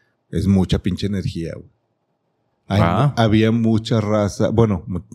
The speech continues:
Speaker 1: mucha raza, no, mu-, mu-, muchas o varias tumbas me encontré por ahí con fotos de un tráiler,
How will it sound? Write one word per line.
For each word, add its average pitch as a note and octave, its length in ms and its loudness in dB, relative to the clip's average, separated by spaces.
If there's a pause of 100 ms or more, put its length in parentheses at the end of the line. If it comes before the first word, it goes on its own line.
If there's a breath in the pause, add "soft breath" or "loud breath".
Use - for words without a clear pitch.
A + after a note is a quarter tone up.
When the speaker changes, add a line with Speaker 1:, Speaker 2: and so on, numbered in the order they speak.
Speaker 1:
mucha D#2+ 320 -14
raza, D#2 240 -10
no, D#2+ 140 -10
mu-, F#2 200 -4
mu-, G2+ 240 -6
muchas G#2 560 -4
o A2 140 2
varias A2 420 2
tumbas A2+ 340 2
me A2 100 -4
encontré F#2+ 360 -4
por G#2 200 -2
ahí G2 340 -4 (560 soft breath)
con F#2+ 240 -2
fotos G2+ 560 -2
de F#2+ 60 -2
un F#2 140 -2
tráiler, E2 840 -2